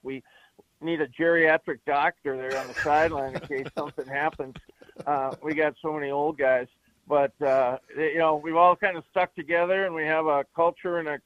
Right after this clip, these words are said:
Speaker 1: way we do things. And it's not for everyone, but we've been successful doing what we do.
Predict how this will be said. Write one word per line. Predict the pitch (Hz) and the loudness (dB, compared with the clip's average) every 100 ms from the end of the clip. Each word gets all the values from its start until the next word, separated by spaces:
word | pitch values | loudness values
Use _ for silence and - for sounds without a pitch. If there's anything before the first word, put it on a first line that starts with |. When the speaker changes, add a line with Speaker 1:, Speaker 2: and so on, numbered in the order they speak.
| _ | _
Speaker 1:
way | 151 156 | -4 -2
we | 165 | -2
do | 139 165 | -2 -4
things. | 165 190 170 180 | -2 -2 -2 -4
And | 135 127 117 _ _ _ _ _ | -10 -10 -12 _ _ _ _ _
it's | 131 127 | -14 -2
not | 175 180 | 2 2
for | - 175 | 4 8
everyone, | 185 196 202 220 220 | 8 6 4 4 4
but | 175 151 _ _ _ _ | 2 0 _ _ _ _
we've | 147 156 | -8 -6
been | 160 151 | -6 -8
successful | 170 - 165 160 - 139 | -14 -4 -2 -2 -4 -8
doing | 139 147 | -6 -4
what | 143 127 | -4 -6
we | |
do. | 123 143 110 | -6 -6 -6